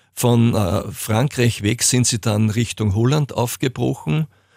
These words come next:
und in der Nähe von Arnhem haben sie dann irgendwas mit dem Auto, äh, Probleme haben sie bekommen und sind einen, einen Autobahnrastplatz haben sie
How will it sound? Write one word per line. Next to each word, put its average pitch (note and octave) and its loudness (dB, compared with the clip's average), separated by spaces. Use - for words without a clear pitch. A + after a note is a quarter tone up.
und B2+ 2
in B2 4
der A2+ 0
Nähe A2+ 2
von A#2 -2
Arnhem C3+ 0
haben A#2 0
sie B2 0
dann A#2 4
irgendwas C3 -2
mit B2+ 0
dem B2+ 0
Auto, B2 -6
äh, G2+ 0
Probleme A2+ 2
haben B2+ 2
sie - 0
bekommen C3 0
und B2 0
sind B2+ 2
einen, - 0
einen G#2+ 0
Autobahnrastplatz B2 0
haben A#2 2
sie B2 2